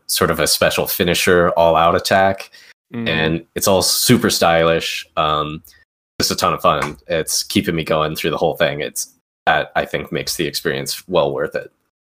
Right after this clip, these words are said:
Speaker 2: Well, Michael, you didn't even mention the fact that on top of those finishers for comboing on a single enemy, uh, you also have, like,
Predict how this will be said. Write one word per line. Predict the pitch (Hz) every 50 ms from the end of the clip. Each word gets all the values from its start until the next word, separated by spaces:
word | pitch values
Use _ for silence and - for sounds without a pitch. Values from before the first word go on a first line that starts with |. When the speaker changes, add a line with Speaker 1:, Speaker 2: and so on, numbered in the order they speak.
| _ _
Speaker 2:
Well, | - 135 139 135 123 113 -
Michael, | 127 135 151 165 151 - 123 113 107
you | 104 107 139
didn't | 151 151 151 147 143
even | 131 123 120 123 113 113
mention | 113 120 139 165 165 - 131 117 107 107
the | 107 104
fact | - - 120 110 104 95 -
that | - 120 110 104 -
on | 113 117 117 120
top | - 156 156 156 -
of | 135 120
those | 117 110 107 104 104 -
finishers | - - - - 147 156 151 143 - - 110 104 104 107 101 -
for | - - - 113 107
comboing | 101 - - 120 120 127 127 123 117 110 107 107 107 107
on | 104 104 104
a | 101 101
single | 98 - - 127 120 117 113 104 -
enemy, | 101 120 120 120 110 104 101 104 104 107 107 - _ _ _ _ _ -
uh, | 117 120 110 104 113 107 -
you | - 123 123 117 - _ - -
also | - 131 131 131 - 143 127 123
have, | 123 131 127 120 117 117 113 113 110 - - - _ _ _ _
like, | - 113 110 107 104 - -